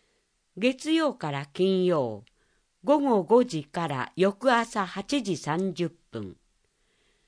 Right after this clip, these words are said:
土曜、日曜、祝休日、年末年始、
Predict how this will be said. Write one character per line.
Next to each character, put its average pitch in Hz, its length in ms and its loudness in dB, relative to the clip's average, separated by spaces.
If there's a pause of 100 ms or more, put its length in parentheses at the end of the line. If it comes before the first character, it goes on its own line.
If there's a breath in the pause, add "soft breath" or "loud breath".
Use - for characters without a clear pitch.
(300)
土 226 240 4
曜、 269 340 4
日 180 480 0
曜、 143 320 2 (460)
祝 - 400 -2
休 254 280 0
日、 123 540 -6 (220)
年 254 320 2
末 254 360 -2
年 233 280 -2
始、 - 360 -10